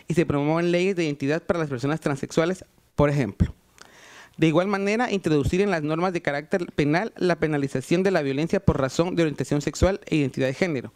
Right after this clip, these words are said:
Se exhorta a que se realicen reformas constitucionales y legales profundas e integrales para eliminar la discriminación, la violencia,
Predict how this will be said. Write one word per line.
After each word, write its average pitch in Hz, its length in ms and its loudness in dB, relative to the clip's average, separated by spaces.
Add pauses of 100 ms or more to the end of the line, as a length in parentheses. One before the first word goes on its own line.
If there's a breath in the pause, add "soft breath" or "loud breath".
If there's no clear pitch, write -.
(380 loud breath)
Se - 160 0
exhorta 196 560 0
a 165 120 -2
que 156 120 -6
se 156 100 -2
realicen 143 340 0
reformas 165 520 0 (180)
constitucionales 185 880 0
y 160 80 -2
legales 151 380 -2
profundas 196 520 0 (340 loud breath)
e 170 60 2
integrales 165 560 0 (120)
para 185 120 4
eliminar 151 360 0
la 180 60 2
discriminación, 143 680 -2 (160)
la 147 180 0
violencia, 151 540 -2